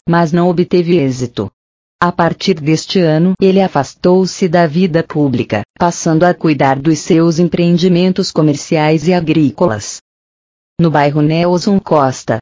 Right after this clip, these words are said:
Erval Soledade recebeu sua última homenagem na cidade de Ilhéus. É nome de rua. Lado direito do aeroporto Jorge Amado. A rua Erval Soledade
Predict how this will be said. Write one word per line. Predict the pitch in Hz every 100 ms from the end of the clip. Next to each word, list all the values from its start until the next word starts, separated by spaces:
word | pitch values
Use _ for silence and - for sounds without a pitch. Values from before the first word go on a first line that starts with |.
| -
Erval | 180 165 139 147 147
Soledade | - 196 180 151 151 156
recebeu | 175 165 160 160 147 160 185
sua | - 170
última | 151 151 214 170
homenagem | 151 147 143 147 139
na | 151 151
cidade | - 131 131 139 143 147
de | 190
Ilhéus. | 190 151 110 92 - - - _ _ _ _
É | 175
nome | 175 160 165 175
de | 156
rua. | 175 170 147 110 - _ _ _ _ -
Lado | 185 180 151
direito | 135 156 160 170 185
do | 180
aeroporto | 190 202 202 165 160 220
Jorge | 185 175 165 156 147
Amado. | 139 127 110 104 113 - _ _ _ _
A | 170
rua | 160 170 185
Erval | 180 175 151 160 180
Soledade | - 196 190 123 143 160 160 160